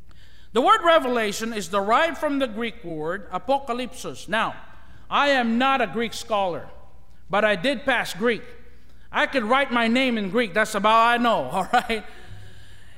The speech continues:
It came from two words. Apo means away from, kaluma, a veil. It means a taking away of a veil. It means an unveiling or the, uh, uh, uh, the revealing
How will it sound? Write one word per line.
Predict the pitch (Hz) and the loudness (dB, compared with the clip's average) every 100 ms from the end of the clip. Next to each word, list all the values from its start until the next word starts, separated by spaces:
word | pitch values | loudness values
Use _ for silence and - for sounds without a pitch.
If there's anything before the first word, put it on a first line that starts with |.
| - - | -12 -2
It | 277 | 0
came | - 381 427 | 2 2 4
from | 403 339 | 4 4
two | 302 285 | 2 4
words. | 254 - - | 4 2 2
Apo | 302 349 269 226 240 | 4 4 4 4 4
means | 233 240 - - | 2 0 -4 0
away | 226 220 226 330 339 | 4 4 4 2 2
from, | - 226 196 165 160 190 233 - - - - - - - | -2 -2 0 0 -2 -4 -6 -10 -14 -14 -14 -14 -14 -4
kaluma, | - 262 262 381 285 220 233 - | 2 4 6 6 6 4 2 0
a | 269 | 0
veil. | 247 320 330 294 190 110 - - - - - - - - - - - - - | 2 6 6 6 4 -2 -10 -14 -14 -14 -12 -14 -14 -14 -14 -14 -14 -14 -4
It | 311 262 | -2 2
means | 349 403 285 247 | 2 2 0 0
a | |
taking | 262 311 370 311 349 | 0 0 0 0 0
away | 277 285 294 277 277 | 0 2 4 2 2
of | 247 277 | 0 0
a | |
veil. | 277 339 349 220 202 | 2 4 6 4 2
It | 277 262 | 0 2
means | 285 330 370 392 311 - | 4 4 4 2 0 -2
an | 247 254 | 0 2
unveiling | 247 233 214 160 285 330 349 359 330 | 4 2 0 2 2 2 2 0 0
or | 262 277 | 2 4
the, | 226 254 254 | 4 0 -2
uh, | 226 | 0
uh, | 226 226 220 208 208 185 | 0 2 0 2 0 -2
uh, | 190 | -4
the | 226 | -2
revealing | 240 240 170 359 403 254 190 170 214 247 | 2 2 2 2 2 2 0 -4 -6 -6